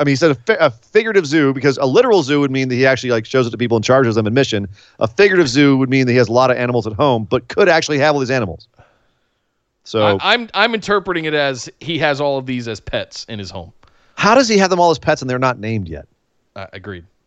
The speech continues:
Speaker 1: Okay, anyway, I, I don't know.
Speaker 2: Thank you, Martin. That was fun. Uh, next up, Marshall. Happy New Year and New Decade. Same to you, sir.
Speaker 1: Thank you.
Speaker 2: Uh, with movies with wrestlers in them, which movie do you put at the top of your list and which do you put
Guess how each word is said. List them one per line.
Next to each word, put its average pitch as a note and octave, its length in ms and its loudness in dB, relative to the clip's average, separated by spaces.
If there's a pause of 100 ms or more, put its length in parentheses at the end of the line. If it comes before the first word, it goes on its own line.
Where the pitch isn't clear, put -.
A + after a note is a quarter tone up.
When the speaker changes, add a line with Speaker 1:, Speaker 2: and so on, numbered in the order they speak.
(120)
Speaker 1:
Okay, G#2+ 200 -10
anyway, A2+ 180 -4
I, G#2+ 60 -2
I G#2+ 40 0 (180)
don't E2+ 120 -8
know. D2 140 -20 (920)
Speaker 2:
Thank F3 200 2
you, E3+ 60 -2
Martin. D3 320 0
That D3+ 120 2
was C#3 120 -6
fun. B2 380 -2
Uh, D#3 260 2
next G#3+ 180 0
up, D4+ 140 2
Marshall. G3 520 2
Happy A3+ 340 -4
New A#3 100 -2
Year A3+ 280 2
and G#3+ 120 0
New A3+ 140 -4
Decade. G3 480 -2
Same D#3+ 280 -6
to D3 120 -14
you, A#2+ 180 -6
sir. F#2 320 -6 (100)
Speaker 1:
Thank A2+ 280 0
you. E2+ 80 -12
Speaker 2:
Uh, E3+ 320 4
with E3+ 200 2
movies B3+ 480 0
with G#3+ 140 0
wrestlers A#3 580 0
in A3+ 220 0
them, A#3 280 0
which A3+ 220 -6
movie G3+ 360 -2
do F3+ 100 -8
you F3 100 -6
put F3+ 180 -6
at F3+ 80 -6
the D#3 80 -12
top D#3+ 280 -4
of D3 140 -6
your C#3 160 -2
list D3+ 360 -2
and A#2+ 140 -8
which C3+ 180 -6
do C3 80 -10
you B2+ 80 -8
put B2+ 320 -4